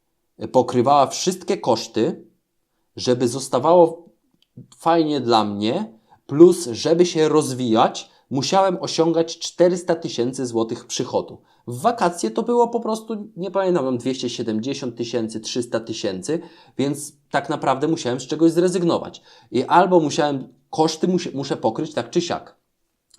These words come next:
ale mogłem na przykład zrezygnować, e, gdzieś tam mniej brać dla siebie. Potem mogłem zrezygnować z inwestycji, czyli z, tak jakby z rozwoju firmy.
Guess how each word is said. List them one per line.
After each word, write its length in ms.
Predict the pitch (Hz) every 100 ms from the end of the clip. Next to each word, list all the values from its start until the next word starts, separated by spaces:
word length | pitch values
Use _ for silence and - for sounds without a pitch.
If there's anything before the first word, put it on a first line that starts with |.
| -
ale 360 | 113 127 151 170
mogłem 500 | 139 131 139 151 151
na 120 | 123
przykład 360 | - 131 131
zrezygnować, 840 | 117 123 120 110 117 127 139 139 - _ _ _
e, 80 | 110
gdzieś 480 | 107 - 123 123 123
tam 320 | 131 127 117
mniej 460 | 120 123 139 151 110
brać 280 | 117 123 117
dla 140 | 120
siebie. 440 | - 98 85 - _ _ _ - _ _
Potem 540 | 131 143 160 175 185 180 -
mogłem 640 | 120 127 131 143 160 175
zrezygnować 880 | 120 117 123 117 113 117 123 131 113
z 420 | 104 107 113 113
inwestycji, 880 | 127 127 123 131 - 123 - - -
czyli 400 | - 143 170 175
z, 180 | 143 -
tak 160 | 123
jakby 220 | 131 123 123
z 80 |
rozwoju 560 | 123 120 110 113 127 131
firmy. 540 | 127 120 107 87 76